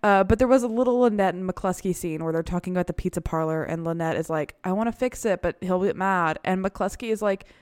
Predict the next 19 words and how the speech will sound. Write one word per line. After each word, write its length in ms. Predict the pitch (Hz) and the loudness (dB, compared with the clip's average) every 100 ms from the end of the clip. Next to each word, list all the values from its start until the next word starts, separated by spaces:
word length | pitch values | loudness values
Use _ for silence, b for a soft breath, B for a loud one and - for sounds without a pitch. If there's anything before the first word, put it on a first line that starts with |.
| b | b
"Fix 260 | - 202 - | -6 -4 -2
it 200 | 320 302 | -2 -2
and 180 | 240 233 | 0 0
don't 200 | 214 220 | 0 -2
tell 220 | 214 208 | -2 -2
him," 180 | 180 175 | -2 -4
and 180 | - 190 | -6 -2
then 100 | 185 | -2
he 100 | 196 | -2
gets 180 | 202 202 | -4 -6
to 80 | - | -8
keep 220 | - 202 | -6 -6
his 100 | 185 | -6
pride, 480 | - 196 180 165 165 b b b b - | -4 -2 0 -2 -6 b b b b -8
and 420 | 180 165 165 190 _ _ _ _ _ _ _ | -6 -6 -10 -18 _ _ _ _ _ _ _
there 140 | 190 185 | 0 2
you 80 | 180 | 0
go. 340 | 175 147 - b b b - | -2 -4 -6 b b b -6
And 640 | 185 180 170 170 170 170 | -2 -2 -2 -4 -8 -14